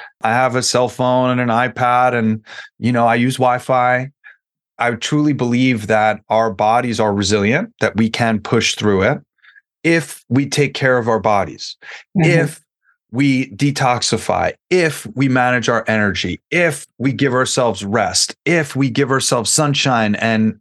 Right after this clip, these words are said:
Speaker 1: outdoor space, right? So
Speaker 2: Yeah.
Speaker 1: if you're doing the right things, then our bodies, I believe,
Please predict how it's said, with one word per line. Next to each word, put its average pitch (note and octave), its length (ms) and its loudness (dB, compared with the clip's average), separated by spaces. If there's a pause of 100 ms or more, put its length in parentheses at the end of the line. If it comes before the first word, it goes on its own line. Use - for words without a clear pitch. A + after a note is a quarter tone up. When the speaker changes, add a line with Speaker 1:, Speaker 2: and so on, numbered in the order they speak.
Speaker 1:
outdoor B2 400 0
space, - 440 -2
right? C3+ 200 0
So C3+ 240 2
Speaker 2:
Yeah. C#3+ 80 -6 (680)
Speaker 1:
if A#3+ 300 -2
you're G#3+ 160 2
doing F3 340 0
the D3+ 80 0
right D3 280 2
things, G#2+ 540 0 (160)
then A2+ 200 -2
our A#2+ 220 0
bodies, A#2+ 420 0
I A2+ 140 2
believe, G#2+ 380 0